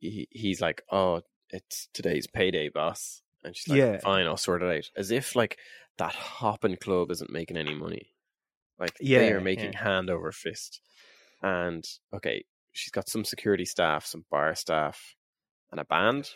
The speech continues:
Speaker 1: Like,
Speaker 2: But also,
Speaker 1: it's
Speaker 2: like, she's such a skilled bounty hunter that when she is tight for money,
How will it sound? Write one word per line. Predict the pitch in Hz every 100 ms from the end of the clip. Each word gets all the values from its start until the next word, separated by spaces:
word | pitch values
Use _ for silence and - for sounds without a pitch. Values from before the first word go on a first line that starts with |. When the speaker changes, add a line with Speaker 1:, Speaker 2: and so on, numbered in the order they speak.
| - - - - _
Speaker 1:
Like, | 113 101 160
Speaker 2:
But | 220
also, | 240 226
Speaker 1:
it's | 190
Speaker 2:
like, | 143 -
she's | - 151
such | - - 156 -
a |
skilled | - 139 113
bounty | 120 123 117
hunter | 117 98 107
that | 101 - _ _
when | - 139 113
she | 120
is | 117 -
tight | 110 101
for | -
money, | 101 107 110 90